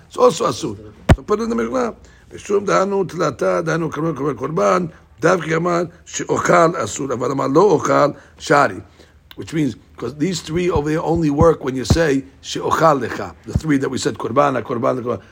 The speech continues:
But of those three, if you're gonna say, "Lo ochal lecha," not gonna work. So therefore, we didn't wanna put a language that can go both ways. Le korban can go both ways. She'ochal velo ochal. But these three can only go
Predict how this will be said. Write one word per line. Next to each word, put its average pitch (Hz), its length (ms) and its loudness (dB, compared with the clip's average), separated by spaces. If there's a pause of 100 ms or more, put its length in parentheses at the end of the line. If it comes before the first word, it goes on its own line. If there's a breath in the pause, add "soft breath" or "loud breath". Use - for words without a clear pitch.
(140 soft breath)
But 120 100 -8
of 123 120 -8
those 165 260 0
three, 160 560 -2 (160)
if 101 100 -16
you're 147 120 -8
gonna 127 60 -8
say, 175 200 -2
"Lo 165 280 0
ochal 147 280 -2
lecha," 151 180 -2
not 147 140 0
gonna 147 160 2
work. 143 320 0 (200 soft breath)
So 131 120 -10
therefore, 185 600 2 (800)
we 156 120 0
didn't 190 160 2
wanna 190 200 4
put - 320 -2
a 151 240 6 (380 loud breath)
language 170 480 2
that 147 100 2
can 147 80 -4
go 156 120 6
both 160 300 4
ways. 98 360 -6 (280 soft breath)
Le 147 140 2
korban 165 640 4
can 143 100 0
go 143 140 6
both 143 280 4
ways. 90 200 -10
She'ochal 147 600 2
velo 135 360 4
ochal. 95 260 -10 (220 soft breath)
But 120 100 -10
these 160 220 -4
three 185 340 2
can 151 160 -4
only 156 220 4
go 147 400 6